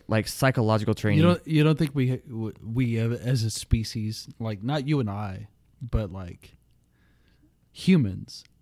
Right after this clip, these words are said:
Speaker 1: No.
Speaker 2: You don't think we've got, the humans have got that covered? I don't have
Speaker 1: No.
Speaker 2: that covered. I can't, I,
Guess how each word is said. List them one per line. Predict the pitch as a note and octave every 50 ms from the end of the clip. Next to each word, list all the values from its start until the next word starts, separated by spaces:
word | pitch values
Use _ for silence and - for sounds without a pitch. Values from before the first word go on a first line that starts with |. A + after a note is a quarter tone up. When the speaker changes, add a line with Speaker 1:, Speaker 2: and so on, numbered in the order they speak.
| _ _ -
Speaker 1:
No. | A2 A#2 A2+ G#2+ G#2+
Speaker 2:
You | D#3
don't | F3 F3
think | E3 F3 D3
we've | C#3+ C3+ B2
got, | - B2+ B2+ - -
the | B2+ B2+
humans | - - - D3+ C3+ B2+ B2 B2 C3+
have | C3 B2
got | - A#2+ A#2 -
that | B2+ A#2 A2
covered? | - B2+ C3 C3+ D3+ D3+ - - - - - -
I | - D3 G#3
don't | A3+ G#3
have | F#3 B2+
Speaker 1:
No. | A#2+ A#2+ A#2+ A#2 A2+
Speaker 2:
that | A2 A2
covered. | - G#2+ G#2 - - _ _
I | - C3 F3
can't, | G#3 - - G3 E3 A#2+ G#2+ - _ _
I, | A#2 C3 D#3